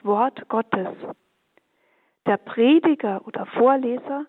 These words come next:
ist nicht mehr oder nicht weniger als der Hörer des Wortes. Beide sind Kooperatores. Ein solcher homiletischer Ansatz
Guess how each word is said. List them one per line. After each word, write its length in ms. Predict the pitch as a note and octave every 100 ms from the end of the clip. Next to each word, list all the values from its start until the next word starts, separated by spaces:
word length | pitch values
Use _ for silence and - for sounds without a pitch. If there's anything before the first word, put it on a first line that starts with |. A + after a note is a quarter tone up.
| _ _ - -
ist 220 | B3+ -
nicht 220 | B3 G#3+ -
mehr 460 | G#3+ A#3 D4+ E4+
oder 220 | A3+ A3
nicht 320 | G#3+ G#3 - G3+
weniger 500 | A3 C#4+ E4 D#4+ -
als 160 | A#3+ -
der 300 | - B3 -
Hörer 540 | B3+ C#4+ D4+ D4 A#3+ A#3+ _ -
des 120 | F#3+ -
Wortes. 480 | G#3+ F#3+ G3 - F#3+ - - _ _ _ - _ _
Beide 500 | - G#3 A#3+ D4+ D4+ -
sind 320 | B3+ B3+ C4 - - _
Kooperatores. 1700 | - - D4 C#4+ C#4 _ A#3 A#3 - A3 G#3+ - G#3 - G3+ G3 G3+ - - _ _ _ _ _ _ _ _ _ _ _ _ _ _ - -
Ein 180 | A3 A3
solcher 460 | G3+ C4 F4+ E4 C#4
homiletischer 800 | C4+ B3+ A3+ B3 E4 D4 - G#3
Ansatz 560 | G3+ G3+ A3 - C#4